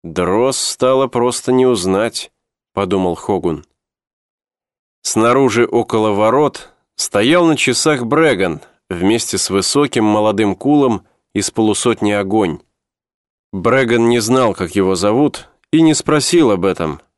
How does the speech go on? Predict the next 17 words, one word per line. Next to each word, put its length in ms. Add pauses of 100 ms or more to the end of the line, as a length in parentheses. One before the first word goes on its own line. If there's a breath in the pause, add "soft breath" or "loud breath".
(160)
поскольку 480
часовым 640
на 100
посту 420
разговаривать 760
запрещалось. 1040 (640)
Брэган 400
считал 420
это 160
правило 380
странным, 760 (380)
но 220
подчинялся 840
ему. 380 (1000)
Ночь 380
была 360
свежа, 840